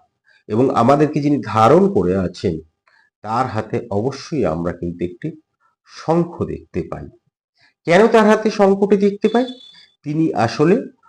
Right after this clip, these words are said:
এর দ্বারা বোঝা যায় তিনি আমাদের উপর মঙ্গলময় কর্তৃত্ব করছেন এবং তার উপস্থিতি হচ্ছে শুভ।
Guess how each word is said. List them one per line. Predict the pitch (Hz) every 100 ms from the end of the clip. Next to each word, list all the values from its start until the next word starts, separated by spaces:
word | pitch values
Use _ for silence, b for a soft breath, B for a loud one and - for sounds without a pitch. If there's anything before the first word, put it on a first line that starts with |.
| b _ _
এর | 113 151 151
দ্বারা | 110 101
বোঝা | 92 110 120
যায় | 160 175
তিনি | 175 110 127 -
আমাদের | 104 104 110 110
উপর | 107 151
মঙ্গলময় | 107 131 151 170 202 214 190 170
কর্তৃত্ব | - 147 151 180 175 120
করছেন | - 85 - - - 80 67 _ _ _ _ _ _
এবং | 127 156 160 -
তার | 131 135 180 185
উপস্থিতি | 131 170 151 - 127 110
হচ্ছে | 110 117 120 190 196 _ _
শুভ। | - - 175 180 87 87